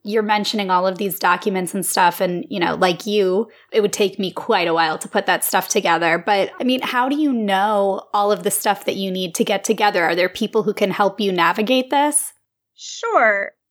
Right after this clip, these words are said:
Speaker 2: There are, of course, lawyers.
Speaker 1: Mm-hmm.
Speaker 2: There are sites like mine. So as an example,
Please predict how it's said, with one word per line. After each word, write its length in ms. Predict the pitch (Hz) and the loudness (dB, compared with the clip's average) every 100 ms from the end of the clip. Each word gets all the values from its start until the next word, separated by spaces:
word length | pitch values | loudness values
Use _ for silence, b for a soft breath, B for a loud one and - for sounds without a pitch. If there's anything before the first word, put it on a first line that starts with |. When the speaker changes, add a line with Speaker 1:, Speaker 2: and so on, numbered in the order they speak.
| _ 254 | _ -14
Speaker 2:
There 520 | 233 311 320 311 - | 2 6 6 4 0
are, 720 | 269 262 254 254 254 247 247 - _ _ _ - | 2 4 4 2 2 0 -2 -6 _ _ _ -10
of 140 | 220 | -6
course, 320 | - 233 - | -2 -2 -2
lawyers. 680 | 208 202 180 175 175 220 269 | -4 0 0 2 2 0 -2
Speaker 1:
Mm-hmm. 300 | 220 214 208 | -2 0 2
Speaker 2:
There 320 | 220 214 202 - | 4 4 4 0
are 640 | 202 202 196 185 180 - - _ | 0 0 0 -2 -4 -6 -12 _
sites 600 | - - 220 214 - - | -20 -2 2 2 -2 -12
like 340 | - 202 185 190 | -4 -4 -4 -6
mine. 640 | 190 170 160 165 196 - | -4 -4 -4 -8 -8 -10
So 360 | - 226 214 - | -4 2 4 2
as 220 | - 214 220 | 0 -2 0
an 80 | |
example, 760 | 214 190 220 208 208 202 190 | -4 -4 0 0 0 -2 -2